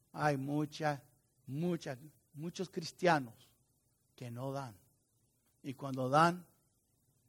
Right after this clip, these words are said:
dan una miseria al Señor. Y si dan el diezmo, le dan por obligación, no con amor.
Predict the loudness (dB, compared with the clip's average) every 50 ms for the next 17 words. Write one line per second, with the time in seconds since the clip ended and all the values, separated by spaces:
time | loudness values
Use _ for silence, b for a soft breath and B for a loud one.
0 | _ _ _ _ _ _ _ _ _ _ -8 -4 -2 0 0 0 0 -2 -2 -4
1 | -6 -8 -8 -6 -6 -6 -6 -6 -10 -12 -16 -16 -16 -16 -16 -16 -18 -18 -20 -20
2 | -20 _ _ _ _ _ -8 -6 -6 -4 -4 0 2 2 2 2 2 0 4 6
3 | 8 8 8 6 4 -4 -12 -12 -14 -18 _ _ _ _ -12 -8 0 4 6 6
4 | 6 4 2 -4 -14 _ _ _ _ _ _ _ _ -4 0 2 2 0 0 -2
5 | -4 -4 -4 -6 -8 -8 -8 -8 -8 -6 -6 -8 -10 -10 -10 -12 -12 -10 -12 -14
6 | -14 -16 -18 -20